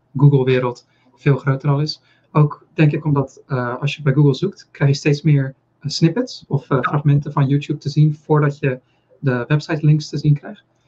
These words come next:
Speaker 1: Bij Google punt N L heb ik dat nog niet zo gemerkt, maar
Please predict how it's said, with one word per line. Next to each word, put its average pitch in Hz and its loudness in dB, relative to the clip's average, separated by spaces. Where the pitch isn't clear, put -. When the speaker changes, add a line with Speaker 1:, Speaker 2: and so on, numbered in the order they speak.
Speaker 1:
Bij 139 2
Google 156 -4
punt 180 -4
N 147 4
L 160 4
heb 175 -6
ik 151 -12
dat 143 -6
nog 143 0
niet 147 2
zo 180 -6
gemerkt, 165 -2
maar 131 -2